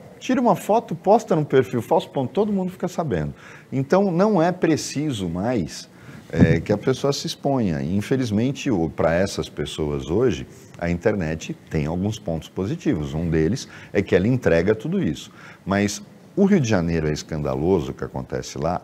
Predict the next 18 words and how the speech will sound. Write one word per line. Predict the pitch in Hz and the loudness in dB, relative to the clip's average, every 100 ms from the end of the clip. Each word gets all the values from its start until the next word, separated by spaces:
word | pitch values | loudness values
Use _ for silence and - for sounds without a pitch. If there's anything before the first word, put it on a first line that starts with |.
| - | -4
é. | 78 67 - - - | -2 -2 -6 -20 -8
Mas | 87 82 | -6 -2
não | 95 180 208 | 0 0 0
pense | 123 175 196 147 | 0 0 -2 -6
você | 135 95 - 78 73 | -4 -4 -2 -2 -2
e | |
não | 80 80 | -4 -4
pense | 120 160 - | -2 -2 -2
o | 110 | -2
telespectador | 87 76 - 69 - 62 65 98 87 - - - - - | 0 0 -2 -8 -4 -4 2 2 2 0 -20 -20 -20 -20
que | - 104 | -4 -2
isso | - 104 | -2 -4
só | 113 | 0
acontece | 110 110 98 90 90 101 | 0 -2 -4 -2 -4 -4
no | 90 | -4
Rio | 92 | -4
de | 87 | -6
Janeiro. | 127 80 | -6 -6